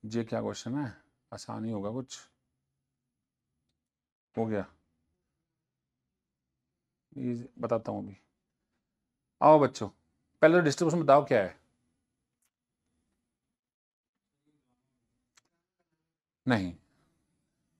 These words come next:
आ जाओ मेरे साथ। अगर आरुषि जी मैं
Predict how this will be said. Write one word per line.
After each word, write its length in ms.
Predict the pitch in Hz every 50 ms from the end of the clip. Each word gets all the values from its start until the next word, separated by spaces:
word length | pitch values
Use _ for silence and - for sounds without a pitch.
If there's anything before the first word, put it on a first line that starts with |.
| _ _ _ _ - - -
आ 100 | 107 113
जाओ 120 | 110 110
मेरे 160 | 104 107 98 95
साथ। 400 | 95 92 92 101 - - - - _ _ _ _ _ _ _ _ _ _ _ _ -
अगर 320 | 143 147 147 160 165 175 170
आरुषि 440 | 151 143 139 139 127 - - 143 131 123
जी 300 | 117 113 113 113 127 143
मैं 180 | 139 135 131